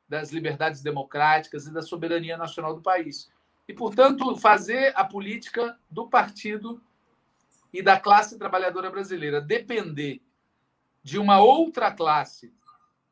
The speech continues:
supondo que essa outra classe vai estar disposta a travar lutas, que essa outra classe, na sua imensa maioria, não quer travar, é condenar o partido ao que se chamava no passado de reboquismo, seguidismo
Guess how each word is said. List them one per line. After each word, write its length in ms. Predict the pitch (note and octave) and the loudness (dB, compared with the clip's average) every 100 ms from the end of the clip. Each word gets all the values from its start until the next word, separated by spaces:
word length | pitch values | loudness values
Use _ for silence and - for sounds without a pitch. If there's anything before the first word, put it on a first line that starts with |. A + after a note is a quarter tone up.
| _ _ _ | _ _ _
supondo 640 | - B3 G3+ B3+ D4+ D4 | -16 -14 -2 2 2 2
que 80 | C#4 | -2
essa 220 | A#3+ A3+ | -2 0
outra 440 | A3 B3 B3+ A3 F3+ | 2 2 0 -2 -2
classe 440 | E3 D3+ D3 - | 0 0 0 -4
vai 140 | D#3+ E3+ | -6 -4
estar 160 | G3+ | -6
disposta 640 | G3+ - - E3 D#3+ D#3+ D#3 | -8 -16 -4 0 0 -4 -8
a 40 | |
travar 380 | E3 D#3+ F3+ F3+ | -4 2 2 2
lutas, 440 | E3 D#3+ B2+ B2+ | 0 -10 -12 -14
que 100 | - | -10
essa 180 | E3+ F#3+ | -6 -4
outra 340 | G3+ G#3+ E3+ | -2 -2 -6
classe, 440 | - D3 D3 - C#3 | -4 -2 -2 -4 -12
na 120 | C#3+ | -14
sua 220 | - F#3+ | -10 -12
imensa 440 | F3+ G3+ C4 B3+ G#3 | -8 -2 -2 -2 0
maioria, 540 | F3+ D3+ C#3 C3+ A#2+ _ - | 2 0 -6 -12 -14 _ -2
não 300 | G3 C#4+ C#4 | 4 4 4
quer 300 | G#3 G3+ - | 0 0 -2
travar, 540 | C#3 C3+ F3+ G#3 - - _ - | -6 0 4 4 2 -10 _ -12
é 80 | D4 | -8
condenar 580 | - G#4 G4 G3+ F3+ F3 | -2 -2 -2 -2 0 0
o 80 | |
partido 640 | E3 D3 - B3+ B3 B2+ - _ _ _ | -2 -8 -8 -14 -14 -16 -20 _ _ _
ao 360 | F#3 A3+ C#4 - | 4 4 2 -4
que 160 | B3 | -14
se 280 | - - G#3 | -14 -12 -12
chamava 520 | - G3+ E3+ F3 E3 | -2 0 4 2 2
no 100 | D#3 | -4
passado 420 | D3 D3 F#3+ F#3+ E3+ | -6 -6 -4 -6 -8
de 80 | |
reboquismo, 840 | E3 G3 G#3 - - G#3 G3+ G3+ - - _ | -4 -2 -2 -6 -8 -14 -14 -16 -18 -20 _
seguidismo 960 | - - A#3 F#3 D#3 F#3+ F3+ G#3+ G3+ | -14 -2 0 0 -4 -4 -4 -6 -10